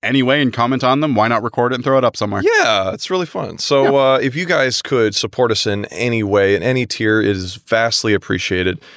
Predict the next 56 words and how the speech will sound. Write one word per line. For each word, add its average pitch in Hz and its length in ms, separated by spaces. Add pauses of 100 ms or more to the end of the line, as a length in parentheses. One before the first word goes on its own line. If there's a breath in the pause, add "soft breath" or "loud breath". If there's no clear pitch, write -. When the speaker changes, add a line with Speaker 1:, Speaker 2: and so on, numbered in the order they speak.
(220 loud breath)
Speaker 2:
Uh, 90 140
this 104 160
show 110 240
takes, 101 480
uh, 95 220
a 104 100
lot 113 520
of 110 140
our 110 160
extra 107 260
time. 104 220
We 120 80
both 127 160
have 123 160
full-time 110 400
jobs, 95 480 (320 loud breath)
so 107 220
this, 107 340
uh, 104 240
eats 110 220
into 107 120
our 98 80
free 104 240
time 101 220
in 98 80
order 95 120
to - 120
produce 98 260
this 92 140
show, 90 420
and, 95 220
uh, 95 80
we 104 120
try 117 300
to 110 80
make 104 240
it 104 100
as 92 220
professional 139 560
sounding 117 380
as 104 220 (100)
possible - 640
for - 60
Speaker 1:
Mm-hmm. 123 180
Speaker 2:
you 110 160
guys. - 400 (500 loud breath)
Um, 101 160
so 151 140
any 214 160
support 151 360
is 110 180
vastly 117 480
appreciated, 101 520
but 131 180
of 110 140
course, - 380